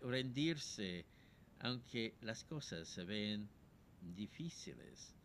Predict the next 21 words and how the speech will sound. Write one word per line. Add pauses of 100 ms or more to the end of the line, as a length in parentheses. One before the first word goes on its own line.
(460)
Café, (380)
nueve. (480)
Acuario, (1300)
no
busque (340)
otras
cosas
que
no
sean (360)
una
amistad
con
esa
persona. (240)
No (140)
arruin-, (160)
arruine (540)
las
cosas
de